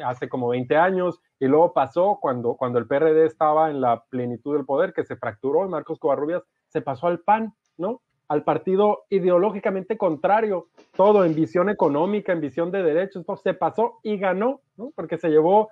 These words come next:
sus estructuras y así el, el pan de ser el partido, el cuarto partido o algo así,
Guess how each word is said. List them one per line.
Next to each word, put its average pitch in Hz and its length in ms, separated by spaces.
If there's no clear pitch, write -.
sus - 220
estructuras 226 840
y 170 60
así 185 240
el, 160 220
el 135 200
pan 185 240
de 185 100
ser 180 180
el 196 120
partido, 147 340
el 131 100
cuarto 156 340
partido 160 440
o 147 160
algo 165 200
así, 190 260